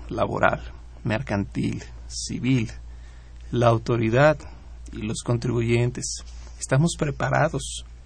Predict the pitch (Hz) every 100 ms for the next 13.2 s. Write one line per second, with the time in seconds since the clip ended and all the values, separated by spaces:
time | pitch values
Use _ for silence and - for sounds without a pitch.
0 | - - - 139 123 - 131 139 143 151
1 | 131 135 143 139 - - 127 135 113 -
2 | 131 143 143 151 185 170 139 131 147 143
3 | 143 127 123 123 117 120 - 131 131 131
4 | 135 123 123 - 120 - - 139 131 117
5 | 110 170 - - - - - - - -
6 | - - - - - 143 135 147 143 117
7 | 101 - - - - - - 139 127 123
8 | 135 139 127 127 135 139 160 156 - -
9 | - - - - - 139 160 143 185 190
10 | 180 - 143 - - 139 175 175 139 127
11 | 131 123 117 139 135 139 185 170 - 131
12 | - 170 - - 127 147 135 175 147 117
13 | - -